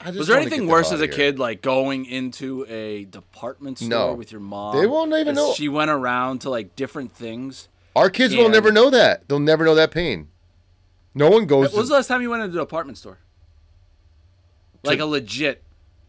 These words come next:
Speaker 1: to shop? Pre-pandemic.
Speaker 2: I just went to one. So I had a very big meeting at the Celtics. And I,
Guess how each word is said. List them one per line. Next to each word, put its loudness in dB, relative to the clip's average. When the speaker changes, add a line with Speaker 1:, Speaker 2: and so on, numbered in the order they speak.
Speaker 1:
to -8
shop? 0
Pre-pandemic. -4
Speaker 2:
I -6
just -4
went -8
to -18
one. -16
So -8
I -2
had -6
a -10
very -4
big -8
meeting -14
at -16
the -16
Celtics. -16
And -12
I, -8